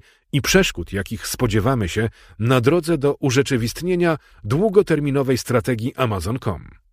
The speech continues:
Będziemy mierzyć się z agresywną, profesjonalną konkurencją, wyzwaniami, jakie niesie ze sobą wzrost, z ryzykiem, jakie idzie w parze z działalnością operacyjną,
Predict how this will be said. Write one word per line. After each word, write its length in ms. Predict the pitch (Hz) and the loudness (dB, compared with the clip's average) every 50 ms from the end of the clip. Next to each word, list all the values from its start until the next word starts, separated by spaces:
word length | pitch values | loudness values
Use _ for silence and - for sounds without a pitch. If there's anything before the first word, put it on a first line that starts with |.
| _ _ _ _ _ _ - - | _ _ _ _ _ _ -14 -6
Będziemy 460 | 92 107 139 151 151 196 220 226 202 | 0 0 0 2 4 2 2 2 2
mierzyć 340 | 170 170 175 160 160 165 - | 0 0 0 0 0 -4 -4
się 160 | - - 143 | -2 -4 -4
z 140 | 117 - - | -4 -2 -2
agresywną, 680 | 135 104 117 123 - - 139 127 120 139 143 143 143 - | -2 -2 0 -2 -2 -2 -4 -4 -2 -2 -2 -2 -4 -6
profesjonalną 800 | _ - 139 131 - 139 - - 131 117 123 120 120 120 123 120 | _ 2 2 4 4 0 -2 0 0 0 2 2 2 2 0 0
konkurencją, 760 | - 127 123 113 - 139 156 147 104 85 - - - 52 55 - _ _ _ _ _ - | 0 0 -2 0 2 2 2 2 0 -2 -8 -12 -14 -20 -20 -20 _ _ _ _ _ -2
wyzwaniami, 640 | 104 120 131 101 98 120 113 120 151 156 123 95 | 2 2 2 4 2 0 2 2 0 0 -2 -4
jakie 260 | 78 78 78 - 104 95 | -6 -8 -8 -8 -6 -4
niesie 340 | 104 117 110 - - 120 | -2 -2 -2 0 0 -2
ze 120 | 98 101 104 | 0 0 -2
sobą 320 | - 127 113 104 117 117 | 0 0 0 0 0 0
wzrost, 520 | 104 87 98 110 123 139 143 - - - - _ _ _ _ _ _ _ | 0 0 2 2 2 2 0 -4 -12 -16 -20 _ _ _ _ _ _ _
z 160 | 101 98 104 | -4 2 4
ryzykiem, 520 | 139 175 196 160 131 104 78 - 82 80 | 6 6 6 4 0 -4 -4 -8 -12 -10
jakie 220 | 92 101 95 - 123 | -10 -12 -10 -10 -12
idzie 300 | - - 127 101 131 123 | -8 -8 -6 -4 -4 -6
w 80 | - | -4
parze 280 | - 131 127 117 135 131 | -4 -6 -4 -4 -4 -6
z 60 | 107 | -4
działalnością 640 | 95 120 123 120 117 120 127 120 - - 135 143 135 | -2 0 2 2 2 0 -2 -4 -4 -4 -4 -4 -4
operacyjną, 680 | 135 - 143 143 143 - - 175 107 80 78 - 82 | -4 -4 -2 -2 -2 -2 -2 -4 -4 -4 -8 -14 -18